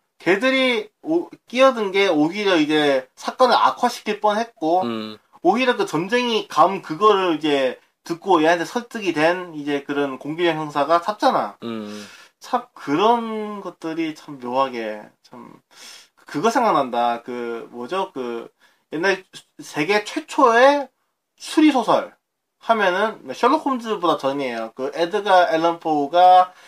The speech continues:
Speaker 1: 그 쓴 그, 뭐가 이제 모르그가의 살인,
Speaker 2: 음.
Speaker 1: 이게 처음이고, 그 이후에 이제 그 같은 인물과 설정을 이제 이어서 이제 그 에드가 앨런 포우가 쓴 소설이 이제 그 이-, 그 잃어버린 편지.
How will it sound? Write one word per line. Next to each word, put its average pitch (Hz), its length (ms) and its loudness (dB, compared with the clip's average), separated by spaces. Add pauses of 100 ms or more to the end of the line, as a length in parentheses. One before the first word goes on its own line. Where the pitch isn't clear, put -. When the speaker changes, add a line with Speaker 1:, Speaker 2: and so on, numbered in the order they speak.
(220)
Speaker 1:
그 139 540 -2 (280)
쓴 175 440 -8
그, 120 540 -6 (200)
뭐가 127 220 -10
이제 120 160 -6
모르그가의 156 720 0
살인, 120 500 -6
Speaker 2:
음. 120 220 -8
Speaker 1:
이게 190 160 -4
처음이고, 143 800 -4 (280)
그 196 200 -10
이후에 202 640 2
이제 147 260 -4
그 135 520 -4 (340)
같은 202 380 -8
인물과 170 680 0
설정을 170 760 -4
이제 143 140 -10
이어서 175 680 2 (100)
이제 135 240 -12
그 131 140 -10
에드가 165 240 2
앨런 156 180 -2
포우가 151 240 0
쓴 165 240 -10
소설이 170 680 -4 (440)
이제 139 260 -10
그 117 420 -6 (100)
이-, 156 120 -12 (180)
그 131 280 -6 (400)
잃어버린 214 480 4
편지. 123 420 -10